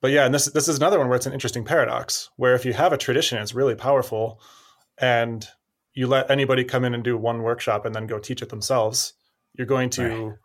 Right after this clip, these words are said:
Speaker 1: dilute what it is that you're doing, and the
Speaker 2: I would,
Speaker 1: powerful
Speaker 2: I would ar-,
Speaker 1: parts of
Speaker 2: I
Speaker 1: it.
Speaker 2: would, I would argue unethical. It's unethical
Speaker 1: Yeah.
Speaker 2: to, to give, like, a sword to an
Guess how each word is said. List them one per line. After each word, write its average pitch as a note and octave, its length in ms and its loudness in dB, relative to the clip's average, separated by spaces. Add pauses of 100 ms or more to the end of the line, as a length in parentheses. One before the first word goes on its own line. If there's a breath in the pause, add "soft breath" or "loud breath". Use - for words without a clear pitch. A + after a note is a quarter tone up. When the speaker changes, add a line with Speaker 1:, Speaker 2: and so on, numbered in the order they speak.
(360)
Speaker 1:
dilute C3 380 0
what C3+ 140 4
it B2 100 0
is B2+ 140 -2
that A#2 120 -6
you're A#2 100 -6
doing, A2+ 480 -6
and A#2+ 380 0 (640)
the - 80 -2
Speaker 2:
I A#2+ 40 4
would, G#2+ 120 2
Speaker 1:
powerful C#3+ 240 4
Speaker 2:
I - 20 2
would F#2+ 140 0
ar-, F#2 60 -2
Speaker 1:
parts C#3 200 2
of A#2+ 80 0
Speaker 2:
I A2+ 80 4
Speaker 1:
it. - 20 2
Speaker 2:
would, G#2+ 140 0 (500)
I A2 80 0
would G#2+ 120 0
argue F#2 320 -4
unethical. F2+ 640 -10 (260)
It's F2+ 180 -10
unethical F2 420 -10
Speaker 1:
Yeah. A#2 220 2
Speaker 2:
to, E2 500 -14 (760 soft breath)
to F#2 120 -8
give, D#2+ 380 -8
like, D#2 240 -10
a D2+ 160 -12
sword D#2 560 -10
to D2+ 140 -14
an D2 220 -16